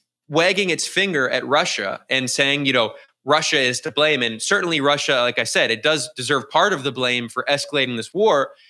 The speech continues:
But the U S is the one that started this war back in twenty fourteen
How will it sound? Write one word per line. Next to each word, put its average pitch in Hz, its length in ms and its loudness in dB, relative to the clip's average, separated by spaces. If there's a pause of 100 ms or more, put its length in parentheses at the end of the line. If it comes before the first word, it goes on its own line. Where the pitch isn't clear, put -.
(240)
But 175 220 0
the 156 80 0
U 214 260 0
S 202 200 0
is 160 100 -6
the 160 80 -2
one 143 220 -2
that 135 100 -6
started 170 400 0
this 113 220 -8
war 113 380 -2 (200)
back 135 240 0
in 127 60 -6
twenty 123 280 -4
fourteen 151 720 -2